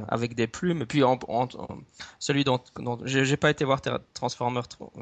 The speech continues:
parce que, bon, euh, ils sont trop mauvais les Transformers, mais enfin, j'ai regardé les, <laughs> dans ta vidéo l'image du Transformer, c'est vrai qu'il,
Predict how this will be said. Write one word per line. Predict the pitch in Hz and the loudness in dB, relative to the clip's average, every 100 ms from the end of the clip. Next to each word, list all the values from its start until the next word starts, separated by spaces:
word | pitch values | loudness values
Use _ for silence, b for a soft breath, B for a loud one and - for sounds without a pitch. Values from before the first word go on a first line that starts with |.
| 127 120 | -12 -10
parce | 127 | -10
que, | - 123 117 | -4 -2 -2
bon, | 120 117 113 | -4 -4 -2
euh, | 113 | -4
ils | 113 | -6
sont | - | -6
trop | 123 | -2
mauvais | 117 127 | 2 4
les | 127 | 2
Transformers, | - - 131 139 - | -2 -4 -2 -2 -4
mais | 127 | -2
enfin, | 139 | 2
j'ai | 139 | 4
regardé | 131 135 131 | 4 4 4
les, | 135 147 - | 2 0 -2
<laughs> | 139 - | -8 0
dans | 180 | 2
ta | 180 151 | 4 2
vidéo | 160 156 160 | 2 0 -2
l'image | 147 143 | 0 -4
du | 135 | -4
Transformer, | - 127 160 214 226 | -6 -6 -6 -6 -4
c'est | 139 | -2
vrai | 139 | -2
qu'il, | - 123 | -4 -12